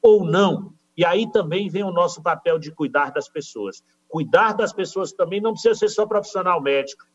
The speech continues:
profissional de enfermagem. Diga-se de passagem, esses últimos da enfermagem, os que mais sofrem, os que estão mais na linha de frente e com salário baixíssimo.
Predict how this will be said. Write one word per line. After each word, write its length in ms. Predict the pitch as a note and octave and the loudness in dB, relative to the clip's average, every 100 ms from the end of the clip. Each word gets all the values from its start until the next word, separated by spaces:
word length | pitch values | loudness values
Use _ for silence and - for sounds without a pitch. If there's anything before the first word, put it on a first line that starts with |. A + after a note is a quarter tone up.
| _ | _
profissional 480 | E3+ E3 E3+ D#3+ D#3 | 0 2 -2 0 0
de 140 | D#3 | -2
enfermagem. 560 | D#3 B2+ B2+ C3+ B2+ - _ _ | -4 -4 0 0 -2 -8 _ _
Diga-se 480 | G3 B3+ A#3+ G#3 G#3 | 0 2 2 2 -6
de 100 | - | 0
passagem, 640 | G3+ D#3 D#3 C#3 B2 D#3+ | -2 0 0 0 0 -4
esses 260 | D#3 E3 C3+ | -8 -8 -4
últimos 360 | F#3+ G3 D3+ | -4 -4 -2
da 100 | D#3+ | -2
enfermagem, 600 | D#3 D3 B2 D3+ E3+ E3+ - _ _ - | -2 -4 -2 0 -2 -4 -16 _ _ -4
os 160 | D#3 | -2
que 100 | D#3 | -2
mais 220 | E3 E3 D#3 | -2 -2 -2
sofrem, 480 | - A#2+ G#2+ - - _ - | 0 2 2 -6 -20 _ -6
os 120 | C3+ | -6
que 120 | - | -6
estão 260 | D#3 - E3+ | -6 -4 -4
mais 460 | D#3+ G3 A3 G#3 | 0 2 2 0
na 160 | G3 F#3 | -2 -2
linha 200 | F3+ F3 | -2 -6
de 140 | D3+ | -8
frente 420 | - B2+ B2+ - _ _ _ - | -8 -8 -8 -10 _ _ _ -10
e 80 | |
com 140 | C3+ E3 | -8 -8
salário 540 | - D#3 C3+ C#3 C3 | 0 2 2 0 -2
baixíssimo. 720 | A2+ B2+ A#2 - G2+ F2 - | -2 -2 -4 -8 -16 -18 -18